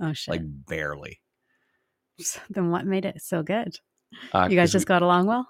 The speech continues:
Speaker 2: No, well, he's a really cool guy, yeah. Um, but we just
Speaker 1: That's
Speaker 2: talked
Speaker 1: surprising. <laughs> I'm kidding, Kyle.
Speaker 2: We just, <laughs> you should see Gabby when she has a few drinks.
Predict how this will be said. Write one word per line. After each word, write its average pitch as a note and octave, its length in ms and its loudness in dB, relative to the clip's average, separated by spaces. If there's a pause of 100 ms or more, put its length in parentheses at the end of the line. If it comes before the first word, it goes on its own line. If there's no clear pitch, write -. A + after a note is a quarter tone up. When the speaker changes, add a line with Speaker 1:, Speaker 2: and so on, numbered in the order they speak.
Speaker 2:
No, A#2 240 -2 (100)
well, B2 160 -4
he's C3 220 -2
a C#3 60 2
really G2+ 180 0
cool D#2 200 -2
guy, C#2+ 480 -4
yeah. A2+ 240 -4 (600)
Um, E2 540 0 (120)
but E2+ 300 2 (260)
we F2+ 140 -2
just F2+ 240 -6
Speaker 1:
That's G3+ 120 0
Speaker 2:
talked E2 100 6
Speaker 1:
surprising. C#3+ 500 -2 (680)
<laughs> - 1400 -18
I'm - 60 -2 (100)
kidding, F3 280 -4
Kyle. F#3+ 320 -4 (680)
Speaker 2:
We F2+ 120 -12
just, - 320 -10 (640)
<laughs> - 1300 -14
you F2+ 140 -6
should G#2+ 180 -4
see A2+ 140 -2
Gabby D2 320 2
when C#2+ 120 -8
she - 100 -10
has - 100 -8
a - 40 -20
few C#2+ 120 -10
drinks. - 400 -12